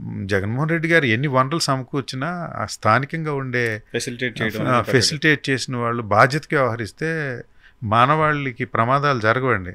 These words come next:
Speaker 2: మ్మ్.
Speaker 1: ఆరోగ్యం విషయంలో పూర్తిగా మనం తీసుకుంటాం.
Speaker 2: మ్మ్.
Speaker 1: నాకు, నా అదృష్టం కొద్దీ ఆరోగ్య కార్యక్రమాలు, విద్యా కార్యక్రమాలే నేను చేస్తున్నాను గనక
Speaker 2: మ్మ్.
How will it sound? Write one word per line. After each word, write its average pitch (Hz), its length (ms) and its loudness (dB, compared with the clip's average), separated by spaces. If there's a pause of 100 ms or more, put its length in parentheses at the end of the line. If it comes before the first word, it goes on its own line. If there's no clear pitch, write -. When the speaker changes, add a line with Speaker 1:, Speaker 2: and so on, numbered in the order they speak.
Speaker 2:
మ్మ్. 101 140 -8
Speaker 1:
ఆరోగ్యం 123 440 0
విషయంలో 123 400 -4
పూర్తిగా 127 540 -2
మనం 110 240 -6
తీసుకుంటాం. 110 640 -8
Speaker 2:
మ్మ్. 98 160 -10 (400)
Speaker 1:
నాకు, 139 720 6
నా 127 140 4
అదృష్టం 127 480 6
కొద్దీ 170 320 2
ఆరోగ్య 156 460 8
కార్యక్రమాలు, 143 600 0
విద్యా 127 260 2
కార్యక్రమాలే 120 680 0
నేను 110 180 -2 (100)
చేస్తున్నాను 110 420 -4
గనక 107 500 -4 (120)
Speaker 2:
మ్మ్. 101 180 -8